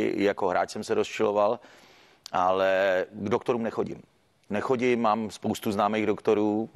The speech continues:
ať je to docent Kolář, Krejčí, ale radši po telefonu, anebo jenom na kafe.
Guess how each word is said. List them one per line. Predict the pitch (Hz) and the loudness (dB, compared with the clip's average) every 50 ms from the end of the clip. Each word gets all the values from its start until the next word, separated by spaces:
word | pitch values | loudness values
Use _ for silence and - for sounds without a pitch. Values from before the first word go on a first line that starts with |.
| - - - | -8 -6 -6
ať | 98 95 | -2 -2
je | 107 | 0
to | 92 104 | 0 2
docent | 92 92 - - 104 101 | 0 0 -2 -4 -4 -4
Kolář, | - 95 98 87 90 - | 0 2 2 2 2 0
Krejčí, | - - 101 98 95 - - - 95 92 90 | -2 -2 0 0 0 -4 -6 -6 -2 0 0
ale | 92 95 92 92 - - - - - - - - - _ _ - - _ - - - - 190 - - - - | 2 2 0 -2 -4 -12 -20 -20 -20 -20 -20 -20 -20 _ _ -20 -18 _ -14 -12 -10 -10 -10 -8 -8 -4 -2
radši | - 95 98 - - | -2 -2 -2 -2 -4
po | - - 127 | -2 -2 -2
telefonu, | - 135 127 127 120 - 135 127 127 127 127 123 | 0 2 2 2 2 2 0 0 2 2 2 2
anebo | 123 120 117 104 120 117 | 2 2 2 2 4 4
jenom | 117 113 117 113 | 4 4 2 2
na | - - | 0 0
kafe. | - - - - - - | 0 -2 -4 -2 -2 -2